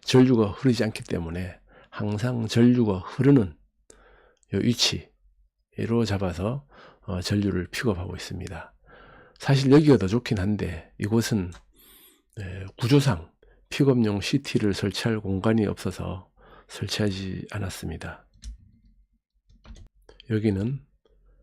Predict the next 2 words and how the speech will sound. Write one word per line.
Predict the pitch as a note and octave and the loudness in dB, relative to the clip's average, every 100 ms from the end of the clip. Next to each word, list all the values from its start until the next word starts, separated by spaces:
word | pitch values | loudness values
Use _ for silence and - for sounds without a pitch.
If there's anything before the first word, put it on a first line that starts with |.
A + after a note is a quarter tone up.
| _ _ _ _ _ - _ _ _ _ _ _ _ G#2 | _ _ _ _ _ -20 _ _ _ _ _ _ _ -2
메인 | G#2 A#2+ C#3 | 4 6 6
에이티에스입니다. | B2 G2+ - F#2+ F#2+ - F2+ E2 - E2+ - | 2 0 -4 -6 -6 -6 -8 -8 -12 -14 -16